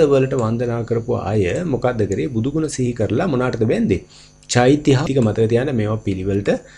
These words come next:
අනිවාර්යයෙන්ම අහන්න පුළුවන් එකින් එක, අ, වැදගත්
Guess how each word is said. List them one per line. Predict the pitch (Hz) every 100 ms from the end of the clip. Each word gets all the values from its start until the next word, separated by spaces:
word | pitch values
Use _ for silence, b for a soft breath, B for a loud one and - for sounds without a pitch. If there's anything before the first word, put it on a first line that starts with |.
| B B -
අනිවාර්යයෙන්ම | 104 131 139 139 165 180
අහන්න | 104 120 127
පුළුවන් | 120 117 147 139
එකින් | 95 - 123 156
එක, | 101 - 151 208
අ, | - 98 95 92
වැදගත් | 92 90 92 95 147 -